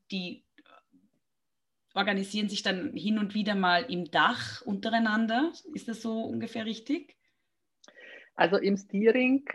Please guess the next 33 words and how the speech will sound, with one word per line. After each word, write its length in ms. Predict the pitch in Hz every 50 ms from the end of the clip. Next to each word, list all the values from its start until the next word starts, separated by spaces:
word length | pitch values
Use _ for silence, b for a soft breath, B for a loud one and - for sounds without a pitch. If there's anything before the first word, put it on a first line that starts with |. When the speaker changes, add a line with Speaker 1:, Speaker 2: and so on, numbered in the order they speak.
| - -
Speaker 2:
äh, 220 | - 175 175 156 - _
also 180 | - 180 165 -
beziehungsweise 600 | - - 170 165 - 196 190 196 185 180 190 175
so 100 | - 170
sage 300 | 160 - 156 - - -
ich, 140 | - - _ B B B B B B
was 200 | - 165 - -
wir 120 | 208 -
aus 140 | - 185 190
der 120 | - 202
Vergangenheit 640 | 196 - 175 - 151 139 160 185 190 185 196 190 -
gelernt 380 | - 185 165 143 135 156 175 -
haben, 360 | 180 180 180 185 208 214 202
weil 120 | 190 170
wir 120 | 165 170 160
haben 180 | 160 160 180
das 160 | 180 - 190 -
Netzwerk 340 | 190 185 190 _ 190 185
schon 140 | - - 190
eine 260 | - 190 180 180 185
Zeit 220 | 180 - 170 165 -
lang, 140 | 165 165 -
in 140 | 185 180 175
der 80 | 190
Vergangenheit 680 | 180 _ 185 180 - - - 156 170 175 180 185 - -
hatten 220 | - 170 - - 180
wir 160 | 180 - -
immer 220 | 175 180 175 - - -
eine 380 | 123 123 139 151 170 175 180
verantwortliche 840 | - - - - 151 160 - - 175 - - 170 165 - - 165 160 _ _
Person 420 | 156 151 - _ 143 135 143 147
pro 180 | _ 165 151 151
Thema. 380 | _ - 123 123 - - -